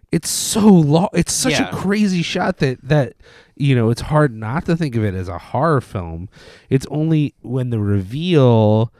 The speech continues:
Speaker 1: becomes like a, "Oh, it turns out it was them," and then, "Oh, you tricked me and tried to kill me," and wh-, whatever,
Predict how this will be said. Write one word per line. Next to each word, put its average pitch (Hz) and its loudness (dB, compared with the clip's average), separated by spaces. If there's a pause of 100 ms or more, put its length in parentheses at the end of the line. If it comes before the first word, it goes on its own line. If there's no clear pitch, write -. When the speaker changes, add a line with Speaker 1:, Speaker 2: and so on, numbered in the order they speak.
(480)
Speaker 1:
becomes 113 -4
like 90 -6
a, 78 -6 (360)
"Oh, 120 0
it - -8
turns 117 -4
out 113 0
it 92 -4
was 92 -6
them," 127 -2
and 98 -6
then, 101 -6
"Oh, 113 -2
you 120 -4
tricked - -8
me 131 -4
and 110 -6
tried 120 -4
to - -4
kill 127 -4
me," 127 -2
and 101 -4
wh-, - -16
whatever, 110 -2